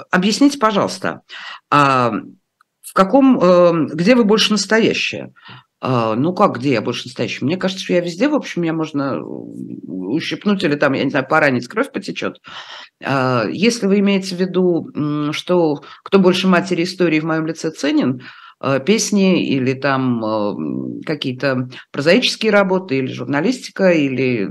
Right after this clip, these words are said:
я не знаю, или какие-то исследования, м, которые я делала. М, у меня есть такое смутное ощущение, что я делаю все время одно и то же, только разными,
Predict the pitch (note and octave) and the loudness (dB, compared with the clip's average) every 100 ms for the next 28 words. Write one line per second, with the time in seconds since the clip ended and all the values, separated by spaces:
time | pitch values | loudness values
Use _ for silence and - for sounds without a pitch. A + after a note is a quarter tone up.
0 | - E2 B1+ B1+ B1+ - - - - - | -6 -8 -8 -12 -16 -18 -20 -20 -14 -8
1 | C#3+ D3 B2+ - C#3 D#3+ B3 C4 A#3 A3 | -4 -4 -4 -4 -4 2 4 4 0 0
2 | G#3+ G3+ - - F3 - G3+ G3+ G#3 G3 | 0 0 -2 -4 -4 -2 -2 0 2 2
3 | F#3+ F#3+ F#3 F3+ F#3 - _ _ _ _ | 2 2 2 0 -4 -18 _ _ _ _
4 | - B2+ - G#3 B3 E4+ C4+ A#3+ A#3+ B3+ | -6 -6 2 4 6 6 4 0 2 2
5 | A#3+ A#3+ A#3 A3 - D#4+ E4 - G3 G3 | 2 0 -2 -4 -2 0 0 -2 -2 -2
6 | G#3 A3+ G#3 G3 - F#3 G3+ F#3 F3+ F3+ | 0 -2 -2 -2 -4 -2 0 0 0 0
7 | B3+ B3+ A#3 F#3 F3 F3+ F#3 F#3 F3+ F3+ | -2 -2 -4 -4 -2 0 0 2 2 0